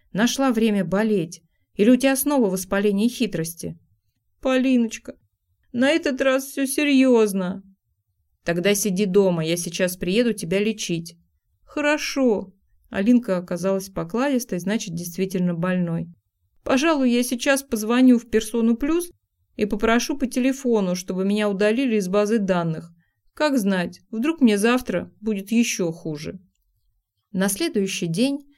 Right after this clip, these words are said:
я позвонила в адвокатскую контору на Бахметьевской и записалась на понедельник на консультацию к Вавиловой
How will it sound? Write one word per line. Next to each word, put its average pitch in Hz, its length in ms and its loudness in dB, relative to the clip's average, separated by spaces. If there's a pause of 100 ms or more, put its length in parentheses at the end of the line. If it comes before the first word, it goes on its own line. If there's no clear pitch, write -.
(140)
я 240 280 0
позвонила 202 640 0
в 170 80 -2
адвокатскую 180 640 -2
контору 170 540 -2
на 185 100 0
Бахметьевской 190 960 -4 (440)
и 302 80 -2
записалась 226 640 -2
на 175 120 -2
понедельник 175 640 0
на 180 120 0
консультацию 175 840 -4
к 175 60 -18
Вавиловой 151 720 -4